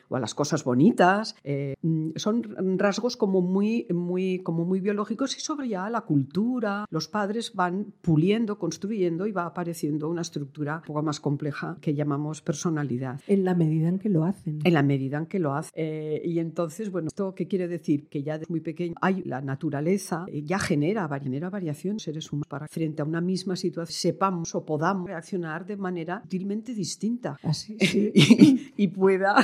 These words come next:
Speaker 1: en principio, digamos, la selección natural, pues, eh, bueno, hacer su papel, ¿no? Esto es un principio básico de la, eh, evolución.
Speaker 2: Sí, sí.
Speaker 1: Y esto a veces, eh, pensamos que solo hace referencia,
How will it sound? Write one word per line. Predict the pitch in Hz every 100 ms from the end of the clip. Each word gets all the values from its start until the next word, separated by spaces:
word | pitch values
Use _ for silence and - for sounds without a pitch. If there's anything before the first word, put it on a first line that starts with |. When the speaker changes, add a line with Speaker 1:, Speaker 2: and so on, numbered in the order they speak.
| - -
Speaker 1:
en | 233 175
principio, | 160 170 160 180 175 185 190 175
digamos, | 175 170 165 175
la | 196 190
selección | 185 156 147 - 175 175 180
natural, | 180 170 190 190 185 277 -
pues, | 180 -
eh, | 165
bueno, | 135 131 165 262
hacer | 147 151
su | - 160
papel, | 151 147 220 214 165
¿no? | 160
Esto | 208 -
es | 170
un | 175
principio | 165 156 151 151 156
básico | 147 151 147 147
de | 147
la, | 139 139 131
eh, | 135 131
evolución. | 135 139 139 208 185
Speaker 2:
Sí, | 185 214
sí. | 262 -
Speaker 1:
Y | 185
esto | 185
a | 214
veces, | 208 208 220 220
eh, | - 165
pensamos | 170 156 185 175 196 -
que | 196
solo | - 165
hace | 160 165 170
referencia, | 170 165 170 170 165 190 175